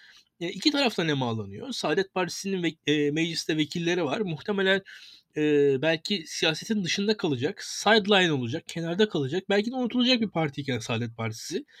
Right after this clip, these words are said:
C H P'nin şemsiyesi sayesinde bir yandan siyaset alanının ortasında adı sanı bilinen, bir şekilde bir aktör olarak, bir alternatif olarak geleceğe en azından taşınabilmiş bir parti oluyor Saadet Partisi.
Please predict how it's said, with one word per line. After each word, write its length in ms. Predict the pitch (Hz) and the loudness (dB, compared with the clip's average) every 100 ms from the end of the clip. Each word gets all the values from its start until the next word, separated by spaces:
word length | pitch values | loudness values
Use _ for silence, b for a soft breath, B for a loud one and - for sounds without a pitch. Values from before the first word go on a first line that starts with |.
| B B - | B B 0
C 180 | 131 | 2
H 80 | 131 | 4
P'nin 200 | 120 233 | 4 2
şemsiyesi 560 | 277 247 214 196 - - | 2 2 0 -2 -8 -4
sayesinde 580 | 143 131 117 - 113 120 | 0 0 -2 -6 -6 -2
bir 60 | |
yandan 360 | 151 139 139 123 B B B | 0 0 0 -4 B B B
siyaset 480 | - - 143 151 233 | -6 0 0 0 0
alanının 320 | 202 175 156 | 2 2 0
ortasında 560 | 135 117 117 120 117 - | -4 -6 -8 -6 -6 0
adı 200 | 151 208 | 2 2
sanı 280 | 202 185 | 2 0
bilinen, 500 | 147 131 117 135 190 | 0 -2 -2 -2 -4
bir 60 | 170 | -4
şekilde 380 | 170 170 170 165 | -6 -4 0 0
bir 160 | 170 | 2
aktör 260 | 156 - 214 | 0 4 6
olarak, 420 | 208 139 147 170 | 6 4 -2 -2
bir 40 | 156 | -2
alternatif 560 | 143 135 151 151 202 | -2 2 0 0 -2
olarak 300 | 190 170 147 | 0 0 2
geleceğe 480 | 151 156 151 165 185 | 4 4 4 4 4
en 60 | 175 | 4
azından 300 | 143 139 135 | 2 0 -2
taşınabilmiş 580 | 143 - 151 143 185 | -4 0 0 2 0
bir 80 | 165 | -2
parti 340 | 139 135 120 156 | 0 -2 0 -2
oluyor 340 | 120 104 110 | -2 -4 -8
Saadet 360 | - 113 110 - | -8 -8 -8 -10
Partisi. 420 | 104 - - | -14 -12 -10